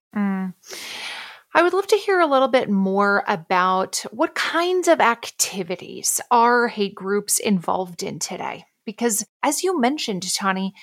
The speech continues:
you grew up kind of naive about the fact that these people, like, they, what are you talking about? You know, like, I, what hate groups? You know what I mean? Like, especially if you grow up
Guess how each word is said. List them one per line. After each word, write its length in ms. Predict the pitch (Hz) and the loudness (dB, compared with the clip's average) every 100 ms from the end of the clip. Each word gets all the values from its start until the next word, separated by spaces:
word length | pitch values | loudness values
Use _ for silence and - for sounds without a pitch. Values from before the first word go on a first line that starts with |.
| - | -14
you 120 | 269 | -12
grew 140 | 277 381 | -4 -4
up 100 | 381 | -2
kind 220 | - 359 | -4 -4
of 120 | 359 | -4
naive 600 | 339 349 359 381 254 - - | -2 -2 -2 -4 -6 -12 -4
about 420 | 214 240 254 226 | 2 4 4 2
the 60 | 240 | -2
fact 340 | - 262 277 | 0 0 0
that 140 | 277 262 | -10 -8
these 260 | 285 262 | -6 -6
people, 540 | - 285 285 302 294 - | -6 -8 -4 -2 -2 0
like, 200 | 262 226 | -2 0
they, 240 | 269 262 - _ _ - | -2 -2 -10 _ _ -6
what 180 | 233 254 | 0 4
are 160 | 339 | 4
you 140 | 381 359 | 4 2
talking 460 | - 220 - 233 | 2 2 2 -2
about? 600 | 180 - - - - - - _ | -4 -2 -2 -4 -6 -6 -12 _
You 80 | 240 | 4
know, 140 | 233 | 6
like, 180 | 285 285 | 8 6
I, 120 | - 226 | 6 4
what 260 | 220 320 | 6 4
hate 300 | 359 269 220 | 6 0 -4
groups? 480 | - 190 - - - | -2 -4 -4 -8 -6
You 80 | 294 | 4
know 80 | 349 | 6
what 100 | 330 | 6
I 40 | |
mean? 200 | 285 359 | 2 2
Like, 220 | 320 - - - | 2 2 -6 -6
especially 520 | - - 339 349 392 359 | -2 2 4 4 2 0
if 140 | 359 | -2
you 100 | 302 | -8
grow 300 | 311 277 277 | -2 2 4
up 200 | 262 277 | 4 2